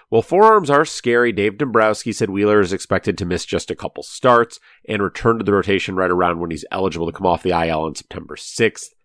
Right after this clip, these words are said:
That would be against the Marlins. I'll just plan to plug him in that day and hope for the best. The good news, long absent Bryce Harper will be back in the Phillies lineup today. He took Thursday off after completing his rehab assignment. Will be ready to mash for the final month of the season.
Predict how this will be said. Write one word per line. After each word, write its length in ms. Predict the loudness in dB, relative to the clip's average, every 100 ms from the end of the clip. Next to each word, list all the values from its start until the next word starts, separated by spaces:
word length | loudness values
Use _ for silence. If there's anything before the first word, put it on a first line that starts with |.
| -6
That 100 | -4
would 140 | -4
be 100 | -6
against 260 | -8 -8 -12
the 80 | -14
Marlins. 760 | -6 0 0 0 -8 -14 -20 _ _ _
I'll 200 | 2 2
just 240 | 2 -4 -8
plan 340 | -2 0 2
to 60 | 0
plug 280 | 0 0 2
him 100 | 0
in 120 | 0
that 200 | -2 0
day 180 | 0 0
and 80 |
hope 200 | 0 -4
for 100 | -6
the 80 | -10
best. 540 | -4 -4 -4 -8 -18 _ _ _ _
The 80 | -12
good 240 | 4 4 6
news, 420 | 4 4 0 -10 _ _ _
long 380 | -2 2 4 4
absent 540 | 4 4 0 0 -2
Bryce 360 | -2 0 0 0
Harper 380 | 2 2 0 -8
will 160 | -8
be 80 | -10
back 360 | -6 -2 -2 -4
in 100 | -14
the 60 |
Phillies 360 | -12 -10 -10 -6
lineup 380 | -4 -2 -2 -4
today. 580 | -6 -4 -2 -2 -4 -10 _
He 80 | 0
took 200 | 0 2
Thursday 420 | 0 0 2 0 2
off 340 | 2 2 2
after 260 | -2 -4 -6
completing 420 | -16 -10 -10 -10
his 120 | -12
rehab 400 | -6 -2 0 0
assignment. 420 | 0 -2 -4 -4 -4
Will 120 | -6
be 100 | -8
ready 220 | -8 -8
to 80 | -10
mash 560 | -8 0 2 2 -2
for 160 | -10 -12
the 60 | -10
final 340 | -12 -12 -12
month 340 | -2 -2 -2
of 80 | -4
the 60 | -6
season. 480 | -2 -2 0 -2